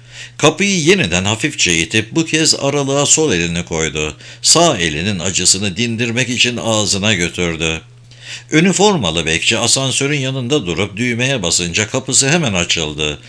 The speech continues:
Adam gidince alnında terler biriken Scofield hemen loş koridora girdi. Temizlikçiler gitmişti ve etrafta huzur veren bir sessizlik vardı.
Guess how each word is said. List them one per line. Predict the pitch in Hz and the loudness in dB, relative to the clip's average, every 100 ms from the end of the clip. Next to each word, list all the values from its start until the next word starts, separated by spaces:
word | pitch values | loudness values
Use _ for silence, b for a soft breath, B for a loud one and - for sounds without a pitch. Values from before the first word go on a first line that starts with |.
| B B - | B B 0
Adam | 135 170 175 | 2 4 2
gidince | 101 80 87 87 113 | 0 0 0 2 0
alnında | 110 117 120 131 131 123 | 2 0 0 -2 -2 -2
terler | 131 131 117 147 123 | 0 -2 0 0 0
biriken | 87 80 82 95 | -2 -4 -2 0
Scofield | 95 - 113 127 110 123 120 113 | 2 0 2 0 0 -2 -2 -2
hemen | 160 160 147 117 | -2 0 0 0
loş | 131 - | 0 0
koridora | - 120 113 101 101 | -2 -2 0 0 2
girdi. | 107 90 87 82 82 82 - - - - B B B B B | 2 2 0 0 0 -2 -8 -20 -20 -20 B B B B B
Temizlikçiler | 135 170 170 185 - 180 180 | 2 4 4 2 2 6 6
gitmişti | 165 160 160 170 156 151 | 4 0 0 -2 0 0
ve | |
etrafta | 135 143 143 143 151 | 0 0 -2 0 -2
huzur | 123 143 120 175 147 | -2 2 4 4 4
veren | 143 147 135 | 2 0 0
bir | 135 131 | 0 2
sessizlik | - 123 - 117 113 82 113 92 | 2 2 0 2 2 2 0 0
vardı. | 92 90 87 82 85 | 0 2 2 0 0